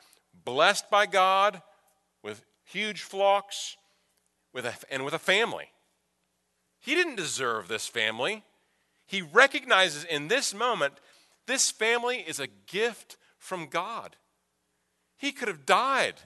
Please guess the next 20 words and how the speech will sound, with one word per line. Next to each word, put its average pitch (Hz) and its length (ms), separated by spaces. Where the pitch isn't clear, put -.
God's 202 320
kept 208 280
him 175 80
al-, 170 200
not 214 200
only 190 160
kept 165 160
him 151 80
alive, 196 400
but 147 160
blessed 175 240
him 170 60
with 185 100
a 202 40
family. 240 520
"God 139 160
has 135 220
graciously 156 960
given 95 400
me 78 300